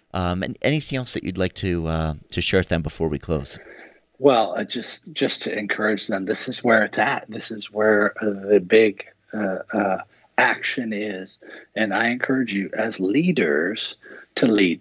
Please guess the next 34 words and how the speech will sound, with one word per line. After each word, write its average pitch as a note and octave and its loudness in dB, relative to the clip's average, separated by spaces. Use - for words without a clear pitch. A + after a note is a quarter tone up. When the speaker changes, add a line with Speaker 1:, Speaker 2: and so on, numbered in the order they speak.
Speaker 2:
to B2+ -2
get A2 2
out A#2 4
front - -4
on G#2 -6
this G2+ -6
issue. G#2 -2
We're A2+ 4
going G2+ -2
to G#2 -2
see G2 4
more A#2 2
persecution, G#2 -4
but G#2+ 2
we're B2+ 8
also A#2+ 0
going G2+ -2
to G2 -4
see F#2 -4
a A2 0
greater G#2+ 2
response A2+ 0
to G2+ -6
the G2+ 2
gospel F#2 -2
than F2+ -8
we've E2+ -6
ever E2+ -4
seen F#2+ -4
before. D#2+ -6
If D#3 4
we A#2 2
are G#2 -2
united F#2+ -2